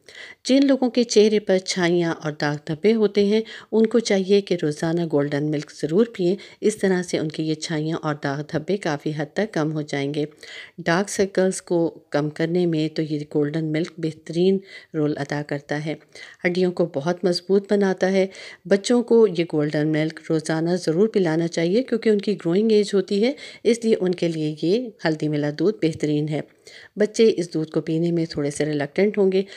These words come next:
लेकिन माएँ अगर उन्हें रोज़ाना ये दूध देंगी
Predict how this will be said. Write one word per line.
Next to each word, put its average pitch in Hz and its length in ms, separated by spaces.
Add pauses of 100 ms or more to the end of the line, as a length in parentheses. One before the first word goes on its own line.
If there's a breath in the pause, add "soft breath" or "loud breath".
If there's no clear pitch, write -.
(180 loud breath)
लेकिन 190 300
माएँ 180 220
अगर 165 260
उन्हें 160 260
रोज़ाना 165 560
ये 160 220
दूध 151 280
देंगी 214 340